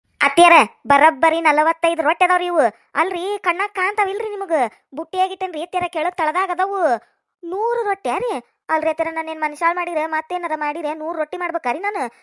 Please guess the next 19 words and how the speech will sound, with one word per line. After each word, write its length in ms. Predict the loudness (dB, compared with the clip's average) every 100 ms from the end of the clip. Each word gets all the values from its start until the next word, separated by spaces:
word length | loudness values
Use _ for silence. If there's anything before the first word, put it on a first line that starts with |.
| _
ನೋಡ್ರಿ 240 | -4 -2 -2
ಒಂದಿಟ 200 | -4 -4
ಕಣ್ 220 | -4 -4 -6
ತೆಗ್ದು 260 | -6 -6 -8 _ -16
ಇಷ್ಟೆಲ್ಲ 360 | -6 -6 -4 -4
ಕರ್ಚಿಕಾಯಿ 500 | -6 -12 -12 -8 -8
ಮಾಡೀನಿ, 300 | -8 -12 -12
ಚಕ್ಲಿ 320 | -14 -14 -12
ಮಾಡೀನಿ, 340 | -10 -8 -8 -8
ರೊಟ್ಟಿ 280 | -10 -8 -8
ಲಟ್ಟಿಸೀನಿ, 520 | -8 -10 -12 -12 -14 _ -6
ಅಲ್ಲ 100 | -4 -4
ಇಷ್ಟೆಲ್ಲ 340 | -4 -2 -2
ಮಾಡಿ 360 | -2 -2 -2 -4
ಮತ್ತ್ 240 | -6 -10
ನೂರು 220 | -8 -6 -4
ರೊಟ್ಟಿ 220 | -4 -6
ಅಂತೀರಲ್ರಿ? 420 | -6 -6 -4 -6 -10 _ _
ಅಲ್ಲ 100 | -4